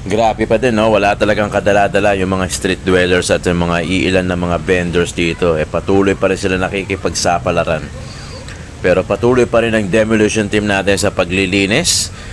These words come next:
Siyempre, wala nang ibang gagawa na ito kundi yung mga iilan departamento ng Manila City Hall. Talagang according nga kay Mayora, eh, kahit kasulok-sulukan ng Maynila, eh, kailangan linisin.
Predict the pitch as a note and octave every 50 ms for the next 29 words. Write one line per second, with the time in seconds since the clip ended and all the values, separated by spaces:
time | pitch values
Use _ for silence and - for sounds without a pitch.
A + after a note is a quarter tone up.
0 | - - - - - - G2 F#2+ - A#2 G#2+ G2+ G2+ G2 F#2+ F#2+ G2 G2 G2 G2+
1 | F#2 F#2+ F#2 G2 G2 F#2 G2+ G2 F#2+ F2+ G2+ G2 F#2+ F#2+ F#2 F#2+ F#2+ F#2 - G2
2 | F#2+ F2 G2 F#2+ F#2 F2 F#2 F#2 F2+ F2+ F2+ F2 F2+ - - F#2+ G2+ F#2+ F#2+ G2
3 | G2 G2 F#2 F2+ E2+ F#2+ F#2 - F#2 F2+ F2+ - G2 F2+ F#2 F#2 F#2 F2 D#2+ G2+
4 | F#2+ F2+ F2 E2+ F2 F2 F2 F2+ F2+ E2+ F2 F2 - - F#2 F2 D#2+ - F2 F2+
5 | F2 E2 D#2 C#2+ C#2 - - - - - - - - E2+ E2 E2+ - F#2 F2+ F2+
6 | E2 E2+ - F#2+ F#2+ F#2+ F2+ F#2+ F#2+ G2 G2 F#2+ F#2 F2 F#2+ F#2+ F#2 F#2 F#2 F#2
7 | F#2 F#2 F#2 F#2+ F#2+ F2 F2 - - F#2+ F#2 F#2+ F#2+ F#2+ F2+ - G#2 F#2+ F#2 -
8 | G#2+ G2 F#2+ F2 - - F#2+ F#2+ F#2+ F#2 E2 G2 G2 F#2+ F#2+ F#2 F#2 F#2 F2+ F2+
9 | F2+ F2+ F2+ F2+ F#2 F2+ C#2+ E2 F2 E2+ E2 - F2+ F2 F2 F2 E2+ E2+ E2+ E2+
10 | E2 D#2+ E2+ D#2+ D#2+ D#2 D2+ - E2+ D2+ D2